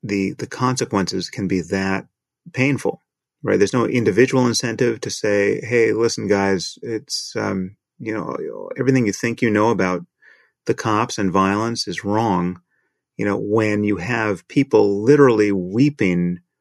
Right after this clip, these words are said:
over the footage they just saw of George Floyd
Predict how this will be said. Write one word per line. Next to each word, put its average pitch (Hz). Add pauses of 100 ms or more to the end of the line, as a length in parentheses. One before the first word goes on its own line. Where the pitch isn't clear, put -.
(260)
over 98 (260)
the 101
footage 98
they 101
just 95
saw 92
of 92 (160)
George 95
Floyd 87